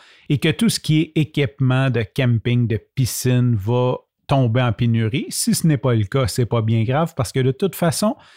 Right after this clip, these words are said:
il y a un meilleur prix l'hiver que l'été quand t'achètes une piscine. En tout cas, dans le cas de la piscine que j'ai achetée.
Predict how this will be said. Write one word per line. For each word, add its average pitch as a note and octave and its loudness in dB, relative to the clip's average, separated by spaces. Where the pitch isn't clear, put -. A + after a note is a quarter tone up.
il D3+ 2
y - 4
a F3 4
un F#3+ 2
meilleur E3 4
prix - 0
l'hiver D3 2
que D3+ 0
l'été C#3 0
quand A#2 0
t'achètes A2+ -2
une A#2 0
piscine. D#3 -4
En D#3+ 0
tout - -2
cas, C3+ 0
dans A#2+ 2
le A2+ 0
cas C#3 0
de C3+ 0
la B2 0
piscine D3 0
que B2 0
j'ai A2 0
achetée. C3 -2